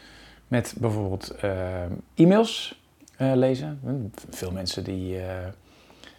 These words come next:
eh, die heb ik gelezen, hè. Ik weet niet of dat zo is. Eh, niet dat ik het zelf doe. Mhm. Maar gelijk 's morgens even op die smartphone kijken. Wat zijn de Facebook-updates? Wat is, eh, wat is, zijn er nog e-mailtjes binnengekomen?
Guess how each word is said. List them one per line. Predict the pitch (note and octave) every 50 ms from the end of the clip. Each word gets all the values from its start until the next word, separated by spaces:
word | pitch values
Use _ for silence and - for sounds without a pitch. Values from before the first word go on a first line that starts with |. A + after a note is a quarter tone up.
| _ _ _ _ - B2
eh, | A2+ - - G2 - - -
die | - A#2 A#2+ B2+ C3 C#3+ G3 -
heb | - C3 B2
ik | B2 -
gelezen, | - C3 B2+ A#2+ A2+ G#2 C3+
hè. | D#3
Ik | C#3 -
weet | A2+ G2+
niet | G#2 G2
of | G#2
dat | G2+ -
zo | B2+ C#3
is. | D#3 D#3+ - - - - - _ _ - -
Eh, | G2 F#2 F#2+ F#2 F#2+ - - - _ _
niet | - A2+ G2+ -
dat | F#2+ G2
ik | A2 G2+
het | F#2+ -
zelf | - A#2+ A#2+ G#2
doe. | A#2 C3+ D3 D#3 - - - _ _ _ _ _
Mhm. | A2 A2 G2+ E2+ A#2 A#2 B2 C3+ C3+ - - - - - - - - - - - - - _ _ _ _
Maar | - C3 C3 B2+ B2+ - - - - - - -
gelijk | _ - - C#3 C#3 C3+
's | -
morgens | - C3 C3 C3 A#2+ -
even | D3+ C3 A2 C3 C3+ A#2 C3+ -
op | -
die | A2+ C3+
smartphone | - - G3 G#3 G3 - D3 C3
kijken. | - A#2+ G#2 F#2 F2 E2+ - - - _ - - - - - - -
Wat | - -
zijn | - F#2+ F#2+
de | G#2+
Facebook-updates? | - E3+ E3 C#3+ D3+ D#3 E3 D3+ C3+ C#3+ C#3+ C#3 C3 - - -
Wat | F2+ F2+ -
is, | - - - - - G2
eh, | F2+ F#2 F#2+ F#2+ F#2+ G#2 G#2 F#2+
wat | F#2+ G#2 G2+ A2
is, | G#2 G2+ - -
zijn | G#2+ G2+ A2 G#2
er | G#2 G#2
nog | G#2+ G#2 -
e-mailtjes | - E3+ F3 F3+ F3+ - - C#3+ B2
binnengekomen? | D3+ D#3 D3+ C#3 C#3 C3+ D3+ C#3 C#3 C3+ C3+ C3 C3 C3